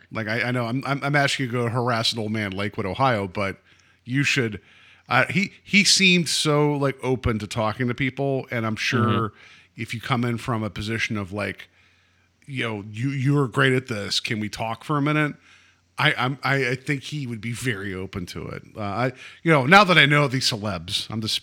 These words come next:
Speaker 1: I'm speaking on their behalf now. But anyway, yeah, like, very, very nice man to meet, and very thankful that,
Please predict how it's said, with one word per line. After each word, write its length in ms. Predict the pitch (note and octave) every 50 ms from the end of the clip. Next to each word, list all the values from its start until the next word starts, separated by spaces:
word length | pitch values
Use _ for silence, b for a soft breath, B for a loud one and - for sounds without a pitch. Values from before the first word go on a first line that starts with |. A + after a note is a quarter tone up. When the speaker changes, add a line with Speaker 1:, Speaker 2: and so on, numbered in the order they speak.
| - -
Speaker 1:
I'm 100 | G2+ -
speaking 320 | - - - G#2+ F#2+ - F#2+
on 80 | F2+
their 100 | F2+ F2
behalf 400 | E2 E2 - - - - - -
now. 260 | E2 E2+ - - E2 - _
But 160 | - D3+ D3
anyway, 320 | D#3 D#3 C3+ A2 F2 F2 F#2+
yeah, 160 | A2+ G#2 F2 F2
like, 240 | F#2+ A2 G#2+ - - B B B B B B B B B B
very, 300 | C#3 C3 E3+ F#3+ D#3+ B2+
very 160 | B2+ E3 E3+
nice 220 | D#3 D3+ C#3+ - -
man 140 | B2 A#2
to 60 | G#2 F#2
meet, 200 | E2+ - - - _ _ _ _ _ -
and 260 | - G2+ G#2 G#2 G2+ F#2
very 200 | B2+ B2+ A#2+ A2+
thankful 480 | - A#2+ A2 G#2 - - G2+ F#2+ F#2+ F2
that, 340 | F2+ G2 G2 F#2+ F#2 F2